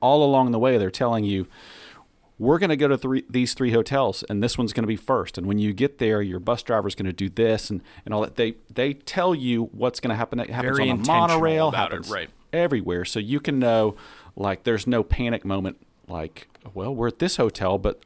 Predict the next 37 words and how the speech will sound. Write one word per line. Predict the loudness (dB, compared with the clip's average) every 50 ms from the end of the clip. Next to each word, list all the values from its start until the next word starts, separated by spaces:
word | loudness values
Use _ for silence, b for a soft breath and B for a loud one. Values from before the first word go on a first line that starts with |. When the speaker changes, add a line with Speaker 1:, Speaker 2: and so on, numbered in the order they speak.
| 0
Speaker 1:
our | 2 2 4 4
other | 2 2 2
hotel's | 0 0 0 0 -2 -2 0 0
over | 0 0
there. | 2 2 2 2
Do | 0 -2
we | -6
just | -6 -6 -2
get | -2 0
our | 0
bags | 0 0 -2 -2 -4
and | -6 -2
walk, | 0 2 4 6 4 4 2
Speaker 2:
Do, | 0 -2
Speaker 1:
or" |
Speaker 2:
are, | -2 -2 -2
are | -2 -2
they | -2 -2
gonna | -2 -2 -6
take | -6 -6 -6 -4 -4
us | -4 -4 -2
there? | -2 -4 -4 -6 -8 B B B
But | -6 -4 2
they're | 4 4
Speaker 1:
Yeah. | 6 6
Speaker 2:
explaining | 4 2 0 0 -2 -2 -2 0 0 0 0 0 -2 -2
it. | -4 -4 -4
They're | -4 -2 -2
educating | -2 -2 -4 -6 -6 -4 -4 -4 -2 -4
you | -4 -4 -4 -4
on | -6 -6
the | -8
process | -6 -4 -2 0 2 2 0 0 -2 -2 -2 -2 -4
the | -4 -6
entire | -10 -10 -10 -8 -8 -8 -8 -8
time, | -8 -8 -8 -8 -8 -8 -8 -8
right? | -8 -8 -10 -10